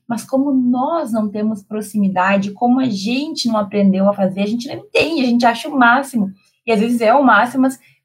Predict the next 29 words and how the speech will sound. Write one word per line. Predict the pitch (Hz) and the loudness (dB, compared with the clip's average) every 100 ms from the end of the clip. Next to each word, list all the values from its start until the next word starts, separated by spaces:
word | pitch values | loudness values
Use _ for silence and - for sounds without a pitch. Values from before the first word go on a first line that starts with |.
| _ | _
se | 254 | -8
a | |
gente | 320 339 | -6 -8
tivesse | 330 233 240 233 | -6 -4 -4 -6
tido | - 240 | -10 -10
oportunidade, | 226 202 196 185 190 196 190 | -6 -6 -4 -2 0 0 0
se | 208 | -4
a | |
gente | 220 226 | -6 -6
tivesse | - 208 214 - | -8 -4 -4 -6
tido | - 208 | -10 -6
um | 208 196 | -6 -4
contato, | 185 175 202 208 202 | -6 -4 0 2 0
talvez | - 202 - - | -4 -8 -8 -4
a | 240 | -2
gente | 254 - | -2 0
também | 262 214 240 320 | 0 0 0 -2
conseguisse | - 214 - 185 190 202 | -4 -6 -4 -4 -4 -2
fazer | 202 180 175 | 0 0 0
com | 185 190 - _ | -4 -4 -6 _
tranquilidade. | - 190 185 165 151 131 - - _ _ _ _ | -2 0 0 -4 -4 -4 -6 -12 _ _ _ _
Olha | - 269 | 2 2
o | 330 | 4
médico, | 262 269 247 240 | 4 4 0 -4
ele | 240 | -4
pega, | - 226 254 233 | 0 2 2 2
mexe | 220 233 | 0 -2
nas | 262 | -6
pessoas, | 247 220 - 262 269 | -8 -10 -2 0 0